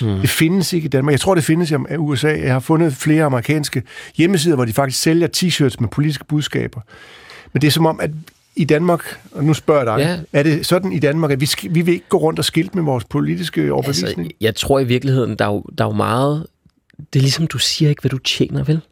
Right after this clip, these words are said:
Speaker 2: Mm.
Speaker 1: Altså, vi har en meget lukket kultur omkring det i Danmark, og
Speaker 2: Mm.
Speaker 1: hvis du spørger folk, hvad de stemmer, så bliver det sådan, at uha, øh, det er jo faktisk meget privat. Det er det jo også.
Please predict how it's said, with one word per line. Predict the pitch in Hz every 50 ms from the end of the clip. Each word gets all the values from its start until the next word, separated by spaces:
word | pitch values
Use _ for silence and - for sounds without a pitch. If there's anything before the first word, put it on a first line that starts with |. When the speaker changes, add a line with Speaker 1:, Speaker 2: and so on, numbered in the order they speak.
| _ - _ _ _
Speaker 2:
Mm. | 135 120 120
Speaker 1:
Altså, | 131 120 -
vi | 123 117
har | 117 117 -
en | - 131
meget | 131 131 147 147 135
lukket | 131 131 139 160 160 151
kultur | - - - 135 - - 151 -
omkring | 127 131 - - - 131 - -
det | 135
i | 127
Danmark, | 127 - 113 110 117 127 135 131 -
og | - 120
Speaker 2:
Mm. | 107 98 101 - - - _
Speaker 1:
hvis | _ - 117 -
du | - 113
spørger | - - 147 -
folk, | 135 - - - 120
hvad | 113 123
de | 120 123
stemmer, | - - - 107 110 127 131
så | - -
bliver | - - 120 110
det | 107 113
sådan, | 120 120 113
at | 104 -
uha, | - 120 127 117 113 104 98 101 - - _ - - - - - - _ _ -
øh, | 104 104
det | 98 90 - - - - -
er |
jo | 104 131
faktisk | 127 - 110 90 101 -
meget | - 101 107 -
privat. | - - 95 90 - -
Det | 107 90
er | 107
det | 110 135
jo | 123 107
også. | - - 87 95 - 117